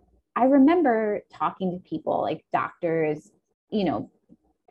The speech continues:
i-, integrative medicine doctors, functional medicine doctors, all these different people. And they would say, "Well, stress can do this to you, or stress can cause this, or,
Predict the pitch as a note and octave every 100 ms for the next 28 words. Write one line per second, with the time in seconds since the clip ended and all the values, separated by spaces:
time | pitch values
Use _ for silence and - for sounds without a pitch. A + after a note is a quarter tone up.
0 | - C#3 - G3+ F#3+ F#3 F3+ F3 F3+ F#3
1 | F3 C#3 E3 D#3+ G#3 G#3 F#3+ F#3+ E3+ E3+
2 | E3 D#3 E3 E3+ F3+ F#3+ F#3 F#3 F#3 G3
3 | F3+ E3+ E3 E3 F#3 D#3+ D#3 _ _ _
4 | _ - F#3 - - C#3+ B3+ - - E4
5 | F#4+ C#4 G#3+ F3+ F3+ D#3+ - - - -
6 | - D#3 - - G3+ C4+ - D4 B3+ G3+
7 | E3+ E3+ E3 - E3 D#3+